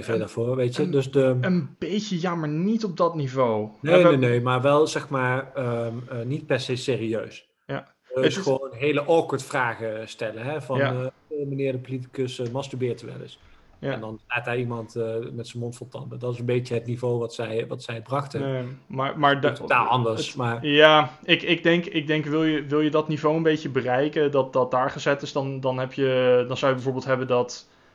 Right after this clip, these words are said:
Speaker 2: eh, of een Arjen Lubach of een, eh, Hans Theo bijvoorbeeld,
Speaker 1: Ja.
Speaker 2: ehm, gewoon echt tien redactieleden van Follow the Money aanneemt,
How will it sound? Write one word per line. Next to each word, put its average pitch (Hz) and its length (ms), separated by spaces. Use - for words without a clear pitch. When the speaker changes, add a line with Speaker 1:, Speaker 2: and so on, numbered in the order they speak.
Speaker 2:
eh, 123 340
of - 120
een 127 100
Arjen 127 300
Lubach 127 460
of - 220
een, 123 320
eh, 117 260
Hans 139 260
Theo 160 360
bijvoorbeeld, 120 840
Speaker 1:
Ja. 135 200
Speaker 2:
ehm, 117 420
gewoon 135 260
echt - 520
tien 180 240
redactieleden 143 680
van 127 140
Follow 147 380
the 131 60
Money 143 520
aanneemt, 123 800